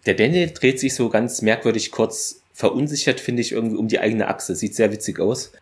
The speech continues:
So nach dem Motto, "Was mache ich jetzt hier genau?" <laughs> Währenddessen O'Neill und Carter und natürlich auch Teal'c dann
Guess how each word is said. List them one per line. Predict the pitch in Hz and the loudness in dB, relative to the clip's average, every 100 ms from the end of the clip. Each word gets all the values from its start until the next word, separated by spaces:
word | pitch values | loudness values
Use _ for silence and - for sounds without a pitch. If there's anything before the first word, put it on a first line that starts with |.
| _ | _
So | - | -2
nach | 104 | -2
dem | 95 95 | 0 0
Motto, | 104 104 101 - - - | 0 -2 -2 -10 -18 -16
"Was | 110 - | -12 -8
mache | 104 123 | -2 0
ich | 143 | 0
jetzt | 139 - | -4 -4
hier | - | 2
genau?" | 123 123 135 165 - - - - | 4 4 4 0 -6 -20 -20 -6
<laughs> | - - - | -6 -6 0
Währenddessen | 104 95 98 - | 2 4 2 2
O'Neill | 95 95 95 95 | -2 0 2 2
und | 98 90 | 0 -6
Carter | 92 90 87 82 | -2 0 0 -2
und | 82 - | -4 -8
natürlich | 85 - 87 | -6 -4 -4
auch | 82 | -4
Teal'c | - 110 95 | 2 2 2
dann | 87 82 | -2 -6